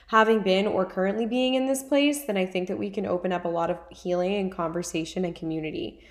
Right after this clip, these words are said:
So the first thing I want to say is the way that you talk to yourself matters. You can't heal a body that you hate.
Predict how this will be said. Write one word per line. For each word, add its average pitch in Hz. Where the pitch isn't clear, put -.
So 170
the 202
first 247
thing 269
I 269
want 240
to 220
say 170
is 165
the -
way 196
that 240
you 226
talk 185
to 185
yourself 180
matters. 165
You 185
can't 214
heal 180
a 190
body 170
that 165
you 175
hate. -